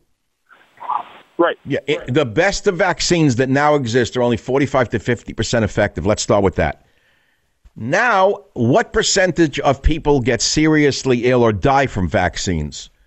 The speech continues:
Speaker 2: It depends upon the vaccine. It depends upon, uh, uh, which vaccine we're talking about. But, and it's a small percentage generally of people who get sick or die from vaccines. That is true.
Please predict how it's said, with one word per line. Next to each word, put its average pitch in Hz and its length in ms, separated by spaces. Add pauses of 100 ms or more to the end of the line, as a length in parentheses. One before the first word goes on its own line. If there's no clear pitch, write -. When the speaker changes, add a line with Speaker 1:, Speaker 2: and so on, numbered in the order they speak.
(420)
Speaker 2:
It 104 140
depends 107 380
upon 117 300
the 110 60
vaccine. 120 600
It 113 80
depends 110 340
upon, 101 480
uh, 95 60
uh, 87 600
which 101 380
vaccine 98 360
we're 87 80
talking 151 360
about. 117 220 (480)
But, 139 280
and 143 140
it's 156 100
a 175 60
small 214 360
percentage 98 560
generally 95 340
of 95 80
people 98 300
who 98 140
get 95 180
sick - 280
or 98 40
die 87 240
from 80 160
vaccines. 87 500
That 110 160
is 95 120
true. 143 340